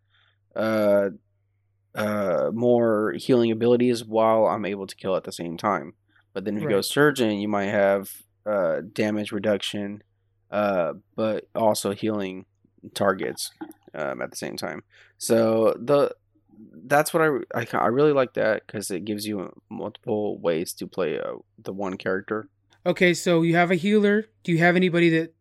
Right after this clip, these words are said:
Speaker 2: sort of, like, tanks in a, in a normal role, and you have ranged and melee? Is there anything else that might be in there, like, utility class?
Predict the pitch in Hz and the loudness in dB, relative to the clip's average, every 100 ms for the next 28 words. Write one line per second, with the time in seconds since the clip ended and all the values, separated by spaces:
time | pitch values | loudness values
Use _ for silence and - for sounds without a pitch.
0 | _ - 185 156 135 - - 160 165 - | _ -8 -2 -2 -2 -6 0 0 0 -4
1 | 185 165 156 180 156 147 147 151 151 151 | -6 -2 -2 -2 -2 -2 -2 -2 0 2
2 | 156 151 147 147 135 151 151 139 139 147 | 2 2 0 -2 0 -2 0 -4 -4 -4
3 | 143 127 135 _ _ _ _ _ 139 160 | -4 -8 -12 _ _ _ _ _ -2 2
4 | 160 165 160 160 160 170 156 143 151 160 | 4 4 4 2 2 -2 0 0 0 -2
5 | 139 - 143 135 160 151 165 175 175 - | -4 -6 -6 -2 -2 -2 -4 -6 -6 -8